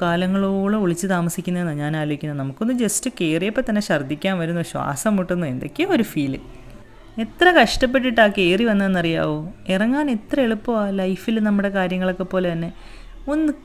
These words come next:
കെട്ടിപ്പടുക്കാനാണെന്നേ പാട്, താഴോട്ട് വീഴാനേ ഒരു പാടുമില്ല,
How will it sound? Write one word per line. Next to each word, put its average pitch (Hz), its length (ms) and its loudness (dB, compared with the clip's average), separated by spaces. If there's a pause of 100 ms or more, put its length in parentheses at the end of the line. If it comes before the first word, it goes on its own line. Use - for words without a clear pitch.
(220)
കെട്ടിപ്പടുക്കാനാണെന്നേ 185 1120 0 (100)
പാട്, 143 260 -2 (280)
താഴോട്ട് 247 420 0
വീഴാനേ 220 340 2 (180)
ഒരു 214 200 0
പാടുമില്ല, 170 420 0